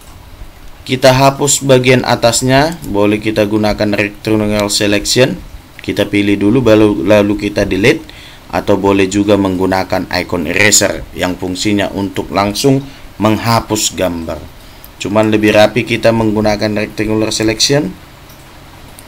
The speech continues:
Kita hapus bagian atasnya dan kita hapus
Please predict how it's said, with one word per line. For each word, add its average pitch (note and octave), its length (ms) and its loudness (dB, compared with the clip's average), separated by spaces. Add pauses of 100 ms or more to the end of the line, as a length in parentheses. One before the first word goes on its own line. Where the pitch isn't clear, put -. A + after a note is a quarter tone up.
Kita F#2+ 240 -4
hapus G2 400 -4
bagian G2+ 360 0
atasnya C3+ 760 2 (800)
dan F#2+ 240 -6
kita G2 240 -6
hapus G2 560 -4